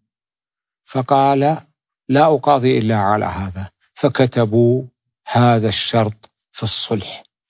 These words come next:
فبينما هم يكتبون إذ جاء ولد سهيل بن عمرو هذا، اسمه أبو جندل،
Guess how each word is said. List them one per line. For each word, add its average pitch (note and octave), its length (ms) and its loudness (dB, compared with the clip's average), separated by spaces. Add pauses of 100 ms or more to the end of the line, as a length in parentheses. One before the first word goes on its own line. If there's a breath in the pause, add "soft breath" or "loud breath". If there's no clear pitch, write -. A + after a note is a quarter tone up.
(180 soft breath)
فبينما D3 520 2
هم A#2+ 200 -2
يكتبون A#2+ 600 2
إذ B2+ 300 2
جاء C#3+ 340 2
ولد C3+ 360 4
سهيل G#2+ 480 0
بن G2 120 -4
عمرو F#2 340 0
هذا، E2+ 440 -6 (420 soft breath)
اسمه A#2+ 400 -2
أبو A2+ 160 -2
جندل، F2+ 520 -2